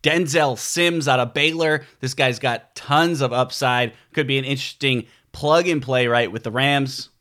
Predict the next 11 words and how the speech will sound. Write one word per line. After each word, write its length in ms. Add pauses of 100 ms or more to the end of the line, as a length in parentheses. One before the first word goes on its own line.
(320)
If 100
you're 100
still 300
thinking 560 (100)
defense, 600
Jeremy 460
Chinn, 340
safety, 540
is 100
sitting 400
there. 460